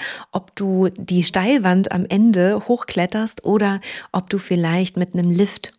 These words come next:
hochgebracht wirst. Also egal, ob es eine vaginale Geburt ist oder vielleicht auch eine Bauchgeburt ist, ist dieses Erlebnis existenziell.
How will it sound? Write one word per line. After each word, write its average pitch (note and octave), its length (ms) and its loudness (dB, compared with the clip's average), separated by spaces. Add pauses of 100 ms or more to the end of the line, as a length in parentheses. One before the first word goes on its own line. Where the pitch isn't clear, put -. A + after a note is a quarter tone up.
hochgebracht - 600 -8
wirst. - 320 -12 (260)
Also F3 180 -2
egal, F3+ 340 0
ob F3 120 -4
es E3+ 100 -2
eine E3+ 220 -4
vaginale E3+ 440 -4
Geburt F3 380 -2
ist - 220 -8
oder E3+ 200 -4
vielleicht - 300 -8
auch - 60 -16
eine E3 160 -4
Bauchgeburt D#3 640 -2
ist, A3+ 300 -2 (380)
ist - 280 -4
dieses F3 480 -2 (140)
Erlebnis E3 720 0
existenziell. D3+ 920 -6